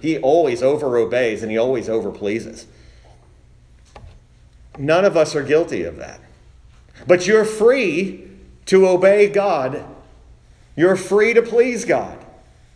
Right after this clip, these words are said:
You know, the, the, the, the big issues that come in churches are always so dangerous. It's, it's never about how do we please God more. It's how do I get my way?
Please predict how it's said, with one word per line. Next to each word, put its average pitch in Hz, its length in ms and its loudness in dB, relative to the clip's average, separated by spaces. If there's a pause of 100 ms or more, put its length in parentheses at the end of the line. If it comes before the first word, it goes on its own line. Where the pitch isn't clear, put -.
(840)
You 117 80 -6
know, 147 220 4
the, 135 140 -6
the, 135 200 -6
the, 131 220 -4
the - 280 -6
big 185 240 4
issues 202 380 0
that 156 140 -4
come 170 180 -2
in 147 140 -4
churches 185 460 -4
are 127 180 -4
always 175 340 -4
so 151 160 -2
dangerous. 120 540 -6
It's, 120 160 -10
it's 139 200 -8
never 180 360 0
about 135 260 -2
how 156 140 -4
do 185 60 -4
we 160 120 -4
please 139 380 -4
God 123 340 -2
more. 123 300 0
It's 101 80 -14
how 151 160 -2
do 151 120 0
I 120 80 0
get 120 240 -6
my 113 160 -6
way? 98 420 -4